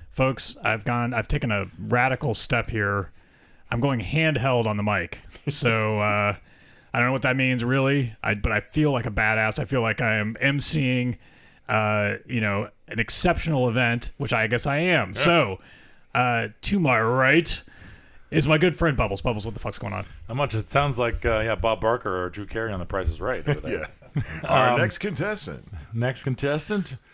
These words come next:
Speaker 2: is Bubbles.
Speaker 3: <laughs>
Speaker 2: Next contestant sitting to my right. The answer to your question is, it's going great. I got eleven hours of sleep.
Speaker 3: Damn.
Speaker 2: Something like that. Ten, ten, eleven hours of sleep, which is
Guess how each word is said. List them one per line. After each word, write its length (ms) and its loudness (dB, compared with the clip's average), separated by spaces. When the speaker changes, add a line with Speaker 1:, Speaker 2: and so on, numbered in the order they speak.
Speaker 2:
is 240 2
Bubbles. 640 4
Speaker 3:
<laughs> 360 -6
Speaker 2:
Next 280 0
contestant 520 -2
sitting 240 -2
to 140 -6
my 340 2
right. 480 2
The 100 -6
answer 160 -2
to 40 -2
your 60 -6
question 320 -2
is, 180 -4
it's 100 -6
going 280 -2
great. 380 -4
I 100 -6
got 340 -2
eleven 340 -4
hours 300 -2
of 60 -6
sleep. 360 -8
Speaker 3:
Damn. 680 -8
Speaker 2:
Something 300 -4
like 180 -2
that. 320 -4
Ten, 380 -2
ten, 160 0
eleven 300 2
hours 300 2
of 60 -6
sleep, 380 -4
which 160 -6
is 240 -6